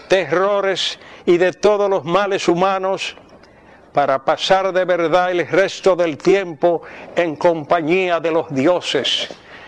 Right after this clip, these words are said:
Esa era la enseñanza de Sócrates y Platón la escribió. La Biblia no enseña que la muerte sea un amigo,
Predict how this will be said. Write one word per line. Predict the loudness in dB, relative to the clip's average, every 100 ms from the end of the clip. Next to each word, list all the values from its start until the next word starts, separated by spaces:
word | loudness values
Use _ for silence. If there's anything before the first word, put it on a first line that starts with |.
| -10 -4
Esa | 0 0
era | 0
la | -2 -2
enseñanza | -2 -2 0 0 0 -2
de | -2 -2
Sócrates | 0 0 0 -4 -4 -8 -8 -12 -20 -20 -10
y | -8
Platón | 0 0 2 0 0 -2 -8 -12 -12 -16 -20 -20 -20 -20 -4
la | -2 -2
escribió. | -4 -4 0 2 0 -4 -18 -20 -20 -20 -20 -20 -20 _ -20 -20 -20 _ -20 -20 -20 -20 -20 -20 -10 0
La | 0 0
Biblia | -2 -2 -2 -2 -6 -12 -20 _ _
no | 0 2 2 0
enseña | -2 -2 -2 -2 -2 -2 -4 -8 -14 -18 -20 -20 _ -20 -20 -18
que | -2 0
la | 0
muerte | 0 0 0 -2 0
sea | 0 0
un | 0 -2
amigo, | -2 -4 -4